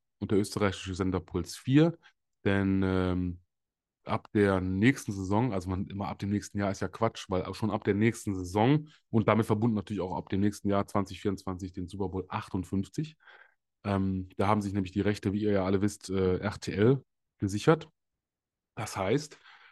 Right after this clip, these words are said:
da macht es gar nicht so, ist es gar nicht so verkehrt, wenn man dann sagt, den Super Bowl, den guck ich beim R T L. Ne? Wisst ihr Bescheid? Könnte man mal so sagen. Also, dazu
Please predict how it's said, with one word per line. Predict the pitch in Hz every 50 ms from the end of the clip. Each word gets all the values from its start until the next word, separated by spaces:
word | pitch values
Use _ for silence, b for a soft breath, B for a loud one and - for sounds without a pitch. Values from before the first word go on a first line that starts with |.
| b b _ _ _ _ -
da | - 90 92
macht | 117 127 - -
es | - - -
gar | 113 107 117
nicht | 135 123
so, | - - 113 117 123 135 139 127 - _ _ _
ist | - 117 110
es | 110 101
gar | - 110 110
nicht | 120 110
so | 117
verkehrt, | - - - - - 101 107 127 135 -
wenn | 110
man | 104 98 95
dann | 95 92 85
sagt, | 90 92 101 120 131 - - - _ _ _ _ _ _
den | - 85 82
Super | 82 - 123 139 110
Bowl, | 87 95 92 95 113 120 117 B B B B B B _
den | - 104 107 104
guck | - 127 123 -
ich | 120 - - -
beim | 95 90 90 92
R | - 95 104 98 - -
T | - 104
L. | 92 92 90 82 76 78 - _ _ _ _ _ _ _ _
Ne? | - 95 120 139 135 - _ -
Wisst | - 92 - -
ihr | 107
Bescheid? | 110 110 - - 87 76 - -
Könnte | - - 101 104 - -
man | 107 107 104
mal | 104 104 101
so | 95 101 95
sagen. | 90 87 82 78 73 76 80 - -
Also, | 90 98 101 101 92 87 78 - B B B B B B B B _ _ _ -
dazu | 104 101 - - 135 143 165 180 170 -